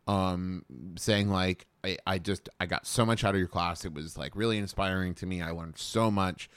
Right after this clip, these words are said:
It would mean the world to me if you, you know, if you were able to," um, and that kind of thing. Or if it's, like, a,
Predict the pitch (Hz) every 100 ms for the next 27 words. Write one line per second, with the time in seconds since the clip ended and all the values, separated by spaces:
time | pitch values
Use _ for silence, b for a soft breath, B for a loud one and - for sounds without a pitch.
0 | b b 87 85 90 90 82 85 113 127
1 | 113 90 104 87 80 82 82 - b b
2 | - 90 87 - - - 69 87 90 87
3 | 87 - - 90 76 - 101 110 101 98
4 | 92 92 87 82 - 85 80 80 - b
5 | b - 87 82 - 120 117 120 - 127
6 | 143 135 123 101 104 107 98 - 101